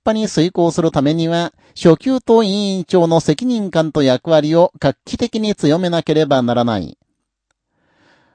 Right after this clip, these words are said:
党中央委員会の部署と同市軍党委員会とそのような機能を果たす党委員会で、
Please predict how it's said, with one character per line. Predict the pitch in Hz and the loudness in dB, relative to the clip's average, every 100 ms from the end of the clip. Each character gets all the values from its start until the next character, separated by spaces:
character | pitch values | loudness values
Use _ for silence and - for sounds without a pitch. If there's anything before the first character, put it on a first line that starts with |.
| _ _ | _ _
党 | 175 190 | 0 0
中 | - 247 | 2 2
央 | 226 220 | 2 2
委 | |
員 | 196 202 190 | -2 -2 -4
会 | 165 170 170 | -2 -2 0
の | 165 156 120 | 0 2 0
部 | 147 | -4
署 | 190 175 147 | -2 0 -2
と | _ 123 101 - 135 | _ -2 -2 -4 0
同 | 165 170 160 | 2 4 2
市 | - 170 165 151 | -4 -4 -2 -2
軍 | 139 202 | -2 -4
党 | 233 214 208 | -2 -2 -2
委 | |
員 | 185 190 180 | -2 -4 -4
会 | 160 160 147 | -2 -2 -2
と | 160 151 - | -2 -2 -2
そ | - 147 | -4 -2
の | 208 | -2
よ | 247 233 | -2 -2
う | |
な | 226 | -2
機 | - 254 | -4 -4
能 | 240 190 160 | 0 0 0
を | |
果 | 160 | -2
た | 156 156 | -4 -6
す | - 151 | -2 -2
党 | 147 175 196 | 0 0 0
委 | |
員 | 190 196 165 | 0 -4 -4
会 | 147 143 131 | -2 -2 0
で、 | 123 120 | 0 -2